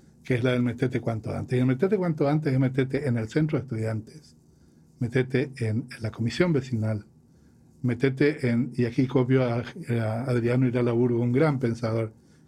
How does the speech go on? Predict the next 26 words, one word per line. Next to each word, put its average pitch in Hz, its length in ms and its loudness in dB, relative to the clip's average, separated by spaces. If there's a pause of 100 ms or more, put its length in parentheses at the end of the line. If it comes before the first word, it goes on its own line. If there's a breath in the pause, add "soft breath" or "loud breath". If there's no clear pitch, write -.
que - 100 -2
en 117 80 0
un 123 100 2
debate, 117 520 0
un 101 100 -8
panel 120 240 0
de 120 120 0
debate 117 260 0
que 104 100 -8
participamos 117 680 -2
juntos, 120 460 -2 (540 soft breath)
eh, 120 340 -2
él 123 260 -2
dijo, 127 540 0 (1500 soft breath)
"Actúen 202 460 6
aunque 165 240 2
más 160 200 2
no 160 100 2
sea 170 400 2
en 143 180 2
la 131 120 2
sociedad 143 560 2
protectora 143 640 2
de 143 80 2
las 131 140 0
hormigas, 123 880 -2